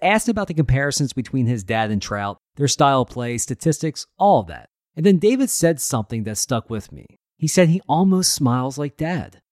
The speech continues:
When I heard that, it made me think about the Mantle family as a whole. Their entire existence has been associated with the legacy of their father and the game of baseball.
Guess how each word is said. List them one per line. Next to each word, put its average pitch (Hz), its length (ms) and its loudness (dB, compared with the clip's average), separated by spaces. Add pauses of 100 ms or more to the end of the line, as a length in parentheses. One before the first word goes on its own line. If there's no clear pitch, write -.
(220)
When 170 160 2
I 175 140 4
heard 240 400 0
that, 80 300 -6 (140)
it 147 120 0
made 202 180 6
me 240 80 6
think 202 240 -4
about 170 180 2
the 135 80 4
Mantle 113 420 0
family 107 440 -2
as 92 100 -4
a 98 60 -6
whole. - 400 -8 (300)
Their 170 140 4
entire 214 420 2
existence 127 580 -2
has 120 160 -2
been 113 140 -4
associated 110 640 0
with 101 100 -8
the 104 80 -10
legacy 123 460 -2
of 107 60 -4
their 107 120 -2
father 104 540 -4 (100)
and 151 100 6
the 170 80 6
game 185 220 4
of 165 60 -2
baseball. - 500 -4